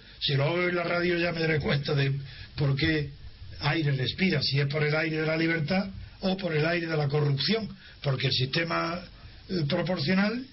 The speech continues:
como sabes tú, porque lo he citado varias veces aquí, a juicio de los mejores expertos del mundo en corrupción, pues es la primera causa de la corrupción. El noventa por ciento de la causa de la corrupción se atribuye internacionalmente,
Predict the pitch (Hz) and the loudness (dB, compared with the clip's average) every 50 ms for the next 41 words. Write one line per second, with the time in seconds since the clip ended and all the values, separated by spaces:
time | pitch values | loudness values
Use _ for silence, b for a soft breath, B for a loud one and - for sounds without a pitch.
0 | - - - 123 107 110 110 - 135 143 139 131 127 - - - 170 185 190 185 | -14 -12 -10 -8 -4 -4 -2 0 2 2 2 2 0 0 -2 0 0 0 2 0
1 | 156 135 135 135 139 139 135 - 139 - - 147 143 139 143 139 139 131 135 135 | 0 0 0 2 2 2 2 0 0 0 0 2 2 2 2 2 2 2 2 0
2 | - 143 147 143 131 131 175 185 - - B B B B B 127 107 101 98 147 | 0 0 0 0 0 0 0 0 -2 -4 B B B B B -6 -4 -2 0 0
3 | 165 143 147 151 151 151 143 139 139 131 104 101 139 151 151 151 147 139 - - | 2 2 0 0 0 0 0 0 0 2 2 2 0 2 2 0 0 -2 -2 -2
4 | 160 147 139 156 139 131 143 139 139 151 180 170 143 135 135 131 - - 165 170 | -2 0 0 0 0 2 2 2 2 2 0 0 0 0 -2 -2 -2 -2 -2 -2
5 | 175 175 160 160 180 196 196 202 202 - - - B B B B B B B B | -2 -4 -4 -2 0 0 0 0 -2 -4 -8 -14 B B B B B B B B
6 | B - 131 113 - 170 165 151 139 135 131 131 147 160 156 - 139 160 165 160 | B -2 0 0 0 0 0 0 0 0 0 2 2 0 0 -2 -2 -2 0 2
7 | 147 139 - - 156 156 143 147 151 147 - - 185 196 190 - B B B B | 2 2 0 0 0 0 0 0 0 0 2 2 2 0 0 -2 B B B B
8 | B - 156 151 143 139 143 147 170 196 214 196 208 190 151 - 160 139 - 175 | B -2 0 0 2 2 2 2 0 0 0 0 -2 -2 -2 -2 -4 -2 0 2
9 | 190 196 - - 160 151 147 143 139 151 175 170 147 143 175 170 165 170 165 175 | 2 0 0 -2 -2 -2 -2 -2 0 0 0 0 0 0 0 0 0 0 0 0
10 | 175 156 160 175 175 185 196 202 - B B B B B B - 139 131 - 113 | 0 0 0 0 0 0 -2 -4 -6 B B B B B B -2 -2 -2 0 0
11 | 127 139 160 185 175 170 170 175 175 156 143 156 156 135 127 139 131 - 139 147 | 2 2 2 2 2 0 0 0 0 0 0 0 0 2 0 0 0 0 0 2
12 | 165 185 190 165 170 170 170 156 - 247 262 | 2 2 2 0 0 -2 -4 -4 -4 -4 -4